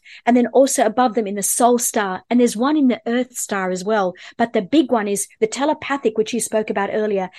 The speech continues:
happens through their soul star, their thirteenth chakra above the crown, six feet above it is our soul star that we all have. They have a shared one. They don't have an individual one.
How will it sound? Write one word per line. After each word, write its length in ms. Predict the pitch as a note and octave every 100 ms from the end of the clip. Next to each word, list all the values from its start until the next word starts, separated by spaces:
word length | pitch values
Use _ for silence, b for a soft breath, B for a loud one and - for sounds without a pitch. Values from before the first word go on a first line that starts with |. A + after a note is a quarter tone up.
| B
happens 440 | - C4+ D4+ C4+ -
through 180 | B3
their 120 | A3+ G3+
soul 340 | - G#3 G3+
star, 420 | - - F3+ - B B -
their 120 | A3+
thirteenth 600 | - A#3+ A#3 - A#3 G3+
chakra 440 | - A3 G#3 G3
above 300 | F#3 G#3 G#3
the 80 | F3+
crown, 460 | - G#3+ G3 A#3 D4 B
six 340 | - - A#3+ -
feet 180 | A3 G3+
above 280 | F#3+ G3+
it 80 | F#3+
is 140 | G3 F#3+
our 120 | F#3
soul 300 | - F#3+ G3
star 280 | - G3+ F#3+
that 120 | F3+
we 120 | F#3+
all 100 | G3
have. 300 | F#3+ G#3 C4+ B B B -
They 100 | C4+
have 220 | C4 B3+
a 40 |
shared 360 | - A3+ A3+ G#3+
one. 160 | F#3
They 100 | F#3+
don't 100 | G#3 A3
have 140 | G#3
an 80 | G3
individual 540 | F#3+ F3+ F3+ F3 F3
one. 240 | E3 -